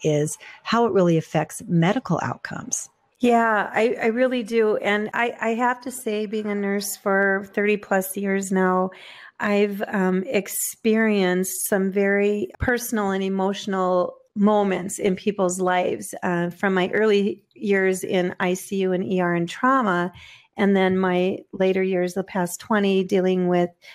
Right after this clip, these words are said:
Speaker 2: primary, in primary care s-, clinic setting,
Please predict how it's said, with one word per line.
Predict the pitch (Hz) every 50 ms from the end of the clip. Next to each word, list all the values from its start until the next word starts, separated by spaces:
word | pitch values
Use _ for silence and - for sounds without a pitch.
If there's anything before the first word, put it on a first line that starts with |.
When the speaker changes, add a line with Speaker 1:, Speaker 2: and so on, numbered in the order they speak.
| - _
Speaker 2:
primary, | - - 196 196 196 190 -
in | 208 190 190
primary | 185 - 208 190 190 185 180
care | 180 - 190 180 175
s-, | 175 - - - - _
clinic | - - 214 202 214 196
setting, | - - - 190 175 175 175 175 175 185